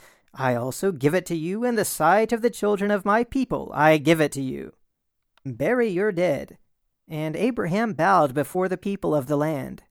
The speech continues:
And he spoke to Ephron in the hearing of the people of the land, saying, "If only you will hear me, I give the price of the field. Take it from me, that I may bury my dead there." And Ephron answered Abraham, saying to him,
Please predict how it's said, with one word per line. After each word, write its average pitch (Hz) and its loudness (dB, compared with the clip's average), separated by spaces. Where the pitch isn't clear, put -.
And 175 -4
he 214 -4
spoke 277 -4
to 165 0
Ephron 160 -2
in 233 -2
the 233 0
hearing 185 0
of 151 2
the 185 -4
people 196 -2
of 170 0
the 170 0
land, 175 -2
saying, 135 -2
"If - -6
only 240 -2
you 180 -6
will 196 -2
hear 175 2
me, 143 -6
I 196 0
give 185 -4
the 160 -2
price 262 -2
of 214 -2
the 208 -2
field. 151 -4
Take 240 -4
it 156 -2
from 143 -6
me, 135 -8
that 190 -6
I 190 -4
may 214 -2
bury 196 -2
my 170 0
dead 151 0
there." - -10
And 165 2
Ephron 214 -2
answered 208 0
Abraham, 151 0
saying 196 2
to 127 -4
him, 139 -6